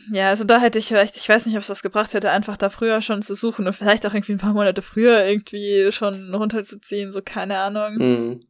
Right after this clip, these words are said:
Speaker 2: Okay, auf jeden
Speaker 1: Äh,
Speaker 2: Fall
Speaker 1: wenn's
Speaker 2: Zeit
Speaker 1: da vielleicht
Speaker 2: einplanen.
Speaker 1: leichter gewesen wär. Genau, da mehr Zeit einplanen, aber ja. Letzten Endes wird das alles schon irgendwie, ich bin da optimistisch.
Speaker 2: Okay, top.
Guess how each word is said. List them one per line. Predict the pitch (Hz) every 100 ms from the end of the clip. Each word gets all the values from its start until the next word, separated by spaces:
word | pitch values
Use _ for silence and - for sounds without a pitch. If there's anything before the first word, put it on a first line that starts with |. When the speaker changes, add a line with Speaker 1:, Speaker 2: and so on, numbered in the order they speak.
| _ -
Speaker 2:
Okay, | 120 127
auf | 113 117
jeden | 160 123
Speaker 1:
Äh, |
Speaker 2:
Fall | - 123
Speaker 1:
wenn's | 196
Speaker 2:
Zeit | 247
Speaker 1:
da | 202
vielleicht | 220 190
Speaker 2:
einplanen. | 208
Speaker 1:
leichter | 202 214 - 208
gewesen | 202 202 202 202 190
wär. | 190 196 208 - - -
Genau, | - 208 175
da | 175 190
mehr | 196 190
Zeit | - 180 -
einplanen, | 165 185 185 170 180 175
aber | 135 160 147
ja. | - - 208 - - -
Letzten | 254 - 208
Endes | 190 196 -
wird | 202
das | 180 -
alles | 185 202
schon | - 190 190
irgendwie, | 175 196 202 - 196
ich | 196
bin | - 180
da | 175
optimistisch. | - 180 180 - 202 208 - - _
Speaker 2:
Okay, | - - - - - _ _
top. | - 110 -